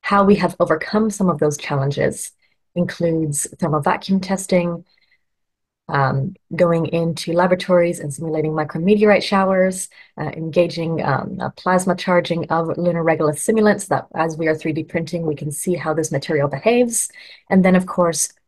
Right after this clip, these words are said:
putting the technology into a lunar analog environment, which is our plan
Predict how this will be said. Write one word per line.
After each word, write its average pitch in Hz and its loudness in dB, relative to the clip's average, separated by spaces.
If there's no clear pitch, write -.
putting 233 6
the 208 4
technology 165 -2
into 165 -4
a - 0
lunar 165 0
analog 156 0
environment, 139 0
which 156 -2
is - -2
our 135 2
plan 202 4